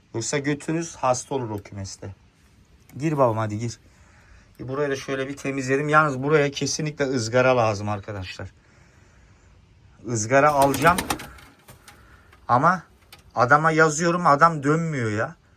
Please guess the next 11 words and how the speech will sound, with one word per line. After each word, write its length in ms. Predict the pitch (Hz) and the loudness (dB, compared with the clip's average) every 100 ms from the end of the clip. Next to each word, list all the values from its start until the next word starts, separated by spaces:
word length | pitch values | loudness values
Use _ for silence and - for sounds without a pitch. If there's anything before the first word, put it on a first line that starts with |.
| _ _ _ _ | _ _ _ _
internetten. 840 | 117 120 - 120 113 107 - 143 151 _ _ _ _ _ _ _ _ _ _ | -8 -6 -2 -2 -2 -8 -8 -10 -10 _ _ _ _ _ _ _ _ _ _
Şöyle 340 | - 139 143 | -6 -2 -2
bir 40 | 143 | -2
güzel 300 | 135 131 135 | -2 2 2
ızgara 400 | 131 120 139 143 | 2 4 6 6
mecbur 420 | 135 127 131 147 | 2 -2 -2 -6
koyacağım. 400 | - 131 127 123 | 0 0 2 0
Yoksa 280 | 123 - 131 | -2 -4 -8
kuşlar 480 | 135 - 143 131 113 | -8 -4 0 0 0
batıyor. 500 | 113 - 139 113 101 _ _ _ _ _ _ _ _ _ _ _ _ _ _ - - - - - - | -2 -4 -6 -4 -6 _ _ _ _ _ _ _ _ _ _ _ _ _ _ -20 -20 -20 -20 -20 -16
Şunun 300 | - 131 127 | -8 -6 -6